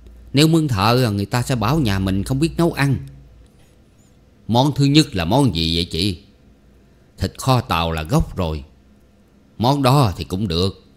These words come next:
Chị có món gì đặc biệt không?" Cô đèo giọt miệng: Cua biển xào giấm, hồi hổm bác trai nói đó ba. Bà Hương cười. "Thịt kho tàu, à, của bác khác của người ta cháu à. Ướp thiệt kỹ, kho nước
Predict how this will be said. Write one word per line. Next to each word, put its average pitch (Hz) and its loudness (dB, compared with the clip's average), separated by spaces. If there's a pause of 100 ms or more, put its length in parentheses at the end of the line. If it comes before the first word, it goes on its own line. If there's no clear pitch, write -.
(600)
Chị 113 4
có 143 4
món 156 6
gì 90 0
đặc 87 -6
biệt 92 0
không?" 104 -2 (920)
Cô 117 2
đèo 98 0
giọt 87 -4
miệng: 92 -2 (880)
Cua 165 2
biển 139 2
xào 127 0
giấm, 190 0 (280)
hồi 123 2
hổm 120 2
bác 196 -2
trai 156 2
nói 165 2
đó 214 -2
ba. 170 -2 (840)
Bà 98 -2
Hương 104 0
cười. 80 -4 (760)
"Thịt - -4
kho 135 2
tàu, 104 0
à, 110 0
của 117 -2
bác 151 -2
khác 170 -2
của 143 2
người 107 0
ta 127 0
cháu 156 0
à. 87 -2 (440)
Ướp 190 8 (100)
thiệt 107 0 (140)
kỹ, 127 2 (180)
kho 123 0
nước 160 2